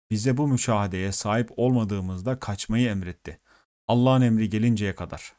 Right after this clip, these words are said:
Bu ise kıyametin kopması veya bunları görmekten sizi uzaklaştıracak ölüm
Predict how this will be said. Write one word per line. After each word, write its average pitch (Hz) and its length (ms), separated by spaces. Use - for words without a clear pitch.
Bu 107 140
ise 135 400
kıyametin 117 680
kopması 98 600
veya 101 360
bunları 107 320
görmekten 98 720
sizi 120 260
uzaklaştıracak 113 1080
ölüm 131 280